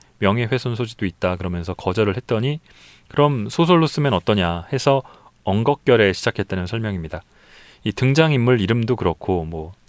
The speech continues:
박차오름, 임바른, 한세상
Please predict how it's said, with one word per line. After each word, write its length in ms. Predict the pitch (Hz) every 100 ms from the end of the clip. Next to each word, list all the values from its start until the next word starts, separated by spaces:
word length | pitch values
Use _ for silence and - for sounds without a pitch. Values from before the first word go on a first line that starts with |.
| _ _ _ -
박차오름, 880 | 110 - - - 139 120 104 104 85
임바른, 760 | 90 101 98 87 85 90 80 78 _ _ - -
한세상 720 | - 131 113 92 95 87